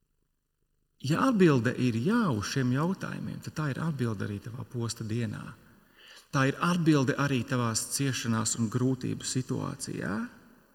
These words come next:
Draugi, un mums kā kristiešiem ir jāsaprot, ka tā ir atbilde, pateicoties kungam Jēzum arī, arī mūsu dzīvē, arī ielajā, arī asaru ielajā, arī krīzes dienā un situācijā.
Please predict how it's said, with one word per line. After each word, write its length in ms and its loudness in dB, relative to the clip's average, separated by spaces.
Draugi, 320 2
un 160 8
mums 260 4
kā 220 2
kristiešiem 680 0
ir 120 2
jāsaprot, 500 -4
ka 80 -8
tā 180 -8
ir 220 -4
atbilde, 800 -2
pateicoties 720 0
kungam 400 4
Jēzum 540 0
arī, 320 -2
arī 240 2
mūsu 480 2
dzīvē, 460 -2
arī 300 2
ielajā, 580 -2
arī 260 -6
asaru 480 -6
ielajā, 540 -6
arī 160 0
krīzes 640 -2
dienā 320 -2
un 160 -4
situācijā. 840 -4